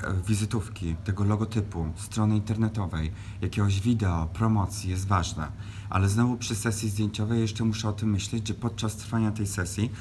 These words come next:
mogę nagrać niesamowite wideo. Czyli muszę wiedzieć o tym, że jeszcze zaangażuję się bardziej, jeszcze będzie więcej pracy. Ale tak naprawdę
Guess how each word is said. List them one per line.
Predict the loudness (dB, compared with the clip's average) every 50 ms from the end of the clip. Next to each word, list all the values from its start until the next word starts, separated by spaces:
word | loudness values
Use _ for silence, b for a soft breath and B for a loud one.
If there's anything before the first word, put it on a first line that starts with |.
| B B B B
mogę | 4 4 4 6 6
nagrać | 4 4 4 2 0 0 0 -2
niesamowite | -2 -2 0 0 0 0 0 -2 -2 -2 0
wideo. | 0 2 2 2 0 0 0 0 -2 B B B B B B B
Czyli | -2 2 4 6
muszę | 6 4 4 2 0
wiedzieć | 2 2 2 0 0
o | 0
tym, | 0 0 0
że | 2 2
jeszcze | 2 2 2 0 -2 0
zaangażuję | 2 2 4 2 2 0 0 -2 -2 -2 0 -2 -2
się | -2 -2 -2 -2
bardziej, | 0 0 0 0 0 0 -2 0 0
jeszcze | 0 0 0 -2 -2
będzie | 0 2 2 2 2
więcej | 2 2 0 0 0 0 -2
pracy. | -2 -2 -2 -2 -2 -2 -4 -4 -4 -4 B B B B B B B B
Ale | 4 4 6
tak | 4 2 2
naprawdę | 2 0 2 2 2 2 4 2 2